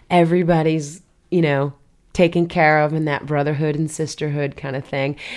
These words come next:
And Aquarius is the water bearer. It loves bringing new life to things. So that's all of your approach. You're always i-, interested in, well, how can this be improved? Even if it's not broken yet, what can be done to, to make it better?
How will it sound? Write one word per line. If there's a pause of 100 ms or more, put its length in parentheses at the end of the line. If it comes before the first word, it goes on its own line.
(140)
And
Aquarius
is
the
water
bearer.
It
loves
bringing
new
life
to
things.
So
that's (220)
all
of
your
approach.
You're
always (200)
i-,
interested
in, (400)
well,
how
can
this
be
improved? (200)
Even
if
it's
not
broken
yet, (440)
what
can
be
done
to,
to
make
it
better?